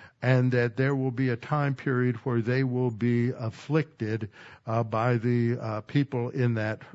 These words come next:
foreign land. And then God says in verse fourteen, "And also the nation whom they serve I will judge. Afterward they shall come out with great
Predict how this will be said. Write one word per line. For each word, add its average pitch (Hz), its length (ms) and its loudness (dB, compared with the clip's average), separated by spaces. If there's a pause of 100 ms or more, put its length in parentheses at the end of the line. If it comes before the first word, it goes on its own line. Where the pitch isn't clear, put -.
foreign 113 580 -2
land. 113 460 -2 (1300)
And 139 160 8
then 175 200 8
God 131 300 4
says 139 300 2
in 123 100 2
verse 120 200 -2
fourteen, 127 680 0 (360)
"And 131 160 4
also 151 400 0
the 123 140 0
nation 147 560 2
whom 135 320 2
they 123 180 0
serve 160 480 0
I 143 200 -4
will 190 200 2
judge. 147 680 -4 (560)
Afterward 151 680 2
they 139 200 4
shall 139 300 0
come 120 360 0
out 156 360 0 (580)
with 123 280 2
great 143 480 4